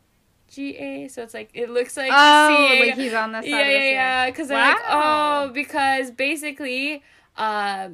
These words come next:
Speaker 1: the C I A s-, put all their support into Ciega's party, the Labor Party, um, the Capitalist Party,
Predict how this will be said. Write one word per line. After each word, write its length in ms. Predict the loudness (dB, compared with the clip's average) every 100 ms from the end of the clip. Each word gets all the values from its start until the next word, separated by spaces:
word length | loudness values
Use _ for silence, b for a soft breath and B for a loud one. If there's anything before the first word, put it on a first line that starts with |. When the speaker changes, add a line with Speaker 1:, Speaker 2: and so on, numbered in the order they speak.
| -18
Speaker 1:
the 400 | -8 -4 -4 -6
C 260 | -10 -6 -4
I 60 |
A 560 | -2 -2 -4 -6 -8 -12 -18
s-, 100 | -20
put 240 | -14 -6 -4
all 220 | -2 -4
their 140 | -4 -8
support 500 | -12 -10 -8 -8 -8
into 680 | -12 -10 -10 -8 -6 -8 -10
Ciega's 560 | -10 -6 -6 -6 -10
party, 500 | -10 -10 -10 -10 -10
the 440 | -10 -12 -10 -10 -10
Labor 360 | -8 -8 -8 -10
Party, 560 | -8 -8 -8 -10 -14 _ -14
um, 280 | -14 -12
the 80 | -14
Capitalist 480 | -12 -12 -10 -10 -10
Party, 400 | -8 -6 -8